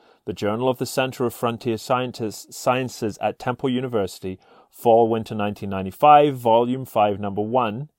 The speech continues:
the authors point out that, quote, "Normal blood flow involved a transfer of momentia via vorticial and helical motions,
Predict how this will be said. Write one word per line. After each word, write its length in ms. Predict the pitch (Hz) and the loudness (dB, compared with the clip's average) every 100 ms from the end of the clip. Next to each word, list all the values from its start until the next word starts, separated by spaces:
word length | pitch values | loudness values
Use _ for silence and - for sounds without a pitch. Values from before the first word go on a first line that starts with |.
| _ _ _ _ - | _ _ _ _ -12
the 160 | 120 - | -8 4
authors 460 | 127 123 - 165 | 4 4 0 -6
point 340 | - 190 190 113 | -4 -4 0 4
out 280 | 104 101 | 4 2
that, 260 | 101 107 - | 4 4 4
quote, 380 | - 131 113 - _ _ | 0 4 4 2 _ _
"Normal 480 | 107 113 131 170 202 | -8 0 2 2 0
blood 340 | 165 127 120 | 2 4 4
flow 400 | - - 98 95 - | 2 -2 0 0 -2
involved 500 | 117 117 120 117 113 | -6 -4 2 2 2
a 180 | 123 120 | -2 -2
transfer 720 | - - 143 165 139 165 160 | -4 -4 -4 -4 -4 0 0
of 260 | - 120 113 | 0 -2 -2
momentia 720 | 110 117 147 143 - 90 107 _ _ - _ _ _ _ _ _ _ 123 | -6 -4 -6 -6 -8 -8 -8 _ _ -20 _ _ _ _ _ _ _ 4
via 400 | 117 127 156 156 | 8 10 10 6
vorticial 960 | 120 127 139 - 147 - 147 147 143 - | 2 4 4 4 -4 0 2 4 2 -4
and 220 | 120 117 | -4 -4
helical 680 | 110 - 143 151 156 - 160 | -8 -4 0 2 2 2 0
motions, 760 | 131 120 113 - 85 85 - | 4 2 2 -8 -10 -10 -14